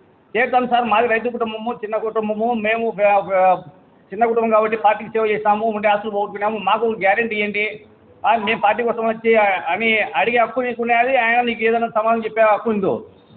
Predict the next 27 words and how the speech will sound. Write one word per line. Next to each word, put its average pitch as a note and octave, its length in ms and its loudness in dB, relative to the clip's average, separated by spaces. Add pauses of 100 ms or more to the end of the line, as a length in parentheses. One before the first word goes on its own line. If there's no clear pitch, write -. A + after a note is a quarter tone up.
(340)
ఆ G#3 100 4
రోజు C4+ 160 4
ఆయన B3+ 280 2
దగ్గర C4 260 0
నేను A#3+ 320 -2
పోయేసి A3+ 760 2 (420)
ఆయన A3 240 2
శ్రీనివాస్ A#3+ 340 0
రెడ్డికి A#3 220 -4
టికెట్ A#3 240 -2
ఇచ్చి A#3 200 -2
నేను A3 120 -4
ఓడించుకొని A3 420 -2
వస్తా A3 200 2
అంటే G#3+ 560 0 (220)
ఆయనకి A3+ 280 0
ఎట్లుంటుంది? A3 720 0 (800)
కాబట్టి A3 560 0
ఆయన G3 480 -2
ఏదో A3+ 220 2
టికెట్ A#3 320 -2
రాలని A3 540 2 (340)
రకరకాలుగా A3 880 2 (600)
వాళ్ళ F#3 140 2
కుటుంబం G#3+ 400 -6
పైన G#3+ 420 2 (520)
ఈ F3+ 100 -4